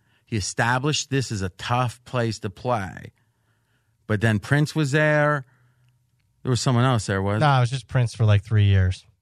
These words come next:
Speaker 1: Okay.
Speaker 2: That's it. So we
Speaker 1: So
Speaker 2: got three years plus a couple games.
Speaker 1: I just am interested. And
Speaker 2: Yeah.
Speaker 1: again, obviously it's not gonna be compared to the winning years, but did,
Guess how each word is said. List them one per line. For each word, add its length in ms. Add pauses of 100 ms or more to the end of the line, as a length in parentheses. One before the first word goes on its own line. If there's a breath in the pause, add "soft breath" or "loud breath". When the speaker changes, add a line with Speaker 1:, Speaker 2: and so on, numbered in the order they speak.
Speaker 1:
Okay. 340
Speaker 2:
That's 240
it. 180
So 120
we 40
Speaker 1:
So 120
Speaker 2:
got 80 (180)
three 240
years 280
plus 280
a 20
couple 300
games. 340 (420 soft breath)
Speaker 1:
I 60
just 240
am 80
interested. 720
And 140
Speaker 2:
Yeah. 80
Speaker 1:
again, 160
obviously 460
it's 100
not 120
gonna 140
be 100
compared 580
to 640 (380 soft breath)
the 80
winning 380
years, 420 (260 soft breath)
but 200 (300 soft breath)
did, 220